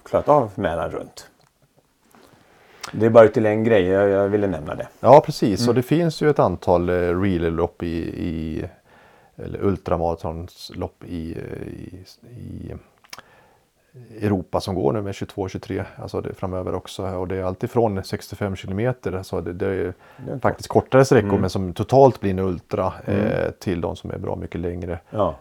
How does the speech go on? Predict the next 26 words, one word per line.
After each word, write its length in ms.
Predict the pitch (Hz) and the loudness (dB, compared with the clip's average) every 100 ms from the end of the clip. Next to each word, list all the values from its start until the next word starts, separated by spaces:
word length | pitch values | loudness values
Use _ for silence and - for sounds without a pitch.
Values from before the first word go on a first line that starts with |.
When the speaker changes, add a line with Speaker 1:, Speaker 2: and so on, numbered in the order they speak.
| _ | _
Speaker 2:
Eh, 480 | - 87 80 78 71 | -6 -2 0 0 -4
så 160 | - | -6
att 200 | 85 - - | -8 -8 -8
det 180 | 90 87 | -6 -4
finns, 440 | 92 95 - - | -6 -8 -10 -12
tittar 240 | - - | -10 -4
man, 200 | 110 107 107 | -2 -2 -2
söker 280 | - 123 127 | 4 4 4
man 80 | |
upp 140 | 123 - | 0 0
på, 240 | 104 92 - _ _ - - _ _ _ | 0 0 -2 _ _ -20 -20 _ _ _
på 120 | - 87 | -10 -8
just 420 | 76 - - - - 82 | -8 -12 -18 -16 -8 -6
ultramaraton 640 | 82 87 78 78 82 73 | -2 0 2 2 -2 -6
och 140 | 82 | -2
relay, 360 | 85 80 76 82 | 0 0 -2 -4
så, 200 | - - 82 - - _ | -6 -10 -12 -14 -20 _
så 140 | - 92 90 | -20 -18 -20
får 160 | _ 85 | _ -12
man 160 | 82 90 | -12 -12
upp 200 | - - | -16 -16
väldigt 220 | 90 110 | -14 -10
mycket 180 | 123 120 | -10 -8
träffar 240 | - - | -10 -10
egentligen. 280 | - - - 117 | -12 -12 -8 0
Speaker 1:
Ja. 200 | 113 | 0